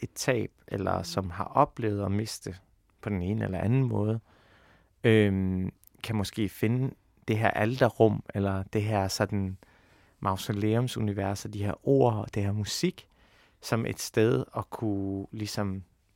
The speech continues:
øhm, kunne søge trøst i noget af det,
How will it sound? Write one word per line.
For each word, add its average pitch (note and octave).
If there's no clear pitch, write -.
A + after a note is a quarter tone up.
øhm, F2+
kunne -
søge A2
trøst -
i A2
noget A2+
af A#2
det, A2